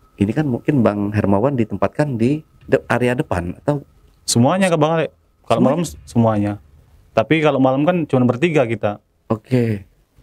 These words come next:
Speaker 2: Kalau di pagi hari itu kan berlima, ada Sekwanya sama Danrunya. Jadi ada tambahan. Lebih banyak personilnya.
Speaker 1: Hmm.
Speaker 2: Kalau bertiga ber-, kalau malam bertiga, benar bertiga.
Speaker 1: Lah, kalau pas ngecek ke kamar jenazah gitu?
Speaker 2: Kalau kamar jenazah, kalau kata saya emang nggak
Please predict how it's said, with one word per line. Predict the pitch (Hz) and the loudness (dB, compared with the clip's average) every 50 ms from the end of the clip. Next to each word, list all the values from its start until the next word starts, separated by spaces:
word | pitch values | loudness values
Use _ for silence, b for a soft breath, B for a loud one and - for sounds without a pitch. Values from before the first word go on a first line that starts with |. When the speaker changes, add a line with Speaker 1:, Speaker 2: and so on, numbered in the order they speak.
| _ _ - _ | _ _ -12 _
Speaker 2:
Kalau | - 110 110 110 110 | -2 0 0 2 2
di | 113 110 110 110 107 | 2 2 2 2 2
pagi | - 110 110 110 110 | 0 0 2 2 2
hari | 110 110 113 113 107 | 0 0 -2 -4 -4
itu | 135 | -4
kan | - 160 160 | -6 -4 -2
berlima, | 147 120 107 107 104 107 107 127 110 110 | 0 0 0 2 2 2 2 0 0 0
ada | 107 107 107 107 107 104 | -2 -2 -2 -2 -2 -4
Sekwanya | 101 - 104 98 - - 107 110 123 123 | -4 -6 -6 -6 -4 -4 -4 -2 -2 -4
sama | 110 107 | -4 -4
Danrunya. | 101 98 101 101 92 - 101 98 98 104 104 | -2 -2 -4 -4 -4 -6 -6 -6 -6 -8 -4
Jadi | 107 101 113 113 110 | -2 0 0 0 0
ada | 101 104 | -2 -2
tambahan. | 107 101 98 101 98 98 101 107 101 101 104 101 - _ _ - - - - - - _ _ - - _ _ - | -2 -2 -2 -2 -2 -2 -2 -4 -6 -6 -10 -18 -20 _ _ -20 -20 -20 -20 -20 -20 _ _ -20 -20 _ _ -4
Lebih | - 110 104 101 107 | -2 0 2 2 4
banyak | 98 104 107 107 113 110 | 4 2 2 2 0 -2
personilnya. | - - - 110 110 107 110 107 107 104 101 98 87 | -2 -2 0 0 0 0 0 0 2 0 0 -2 -2
Speaker 1:
Hmm. | 85 80 - | -6 -4 -2
Speaker 2:
Kalau | 110 107 107 | -2 0 0
bertiga | 101 95 - 117 113 156 147 | 0 0 -2 0 0 0 0
ber-, | 127 - - _ - | 0 -2 -4 _ -2
kalau | 110 113 113 | 0 2 2
malam | 113 110 131 | 2 2 2
bertiga, | 143 127 110 - 127 113 107 113 107 104 | 0 -2 -2 0 0 0 2 0 0 -2
benar | 101 110 113 | -4 -6 -4
bertiga. | 107 107 104 - 107 101 101 101 98 - _ _ _ _ _ _ _ _ _ _ _ _ _ - | -4 -4 -2 -2 -6 -4 -4 -8 -10 -10 _ _ _ _ _ _ _ _ _ _ _ _ _ -2
Speaker 1:
Lah, | - 143 | -2 0
kalau | - - 156 156 | 0 2 0 0
pas | 147 - 160 | 0 -2 -4
ngecek | 151 - 151 147 - - 147 - | -4 -2 -4 -2 -2 -2 -4 0
ke | - 143 | 0 -2
kamar | - - 143 131 135 131 127 123 | 0 0 0 0 0 0 0 0
jenazah | 127 123 127 123 123 - 135 131 | 0 0 0 0 0 0 0 0
gitu? | 151 180 - - - - _ _ - - _ - - _ _ _ - _ _ _ - | 0 -2 -2 -6 -20 -20 _ _ -20 -20 _ -20 -20 _ _ _ -20 _ _ _ 0
Speaker 2:
Kalau | - 117 127 135 131 | 0 2 2 2 2
kamar | 143 135 147 143 | 0 2 2 2
jenazah, | 135 139 135 143 143 151 190 | 2 4 2 2 2 0 0
kalau | 202 208 185 180 170 | 0 2 0 0 -2
kata | - | -2
saya | 160 165 170 | -2 -2 -2
emang | 180 214 214 147 | 0 0 0 0
nggak | 117 - | 0 -2